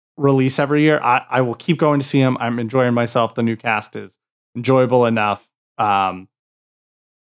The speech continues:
that I like it. And I will still, despite the fact, like, even when they were like, "What if it's Gale? What if she's been through it all and, like, she's a killer?" I'll never believe that.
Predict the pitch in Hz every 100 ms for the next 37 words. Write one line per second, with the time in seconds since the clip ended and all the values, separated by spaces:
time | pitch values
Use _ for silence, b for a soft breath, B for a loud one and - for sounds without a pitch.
0 | _ _ 135 117 117 117 117 120 107 120
1 | - 113 113 117 120 - 147 135 127 -
2 | 160 147 143 156 170 151 156 156 160 139
3 | - 160 156 151 147 135 _ _ _ -
4 | 214 233 - 214 254 262 214 196 - 202
5 | 220 220 226 196 175 170 156 160 160 -
6 | 214 202 185 143 127 - 170 165 131 131
7 | 170 143 123 123 131 151 147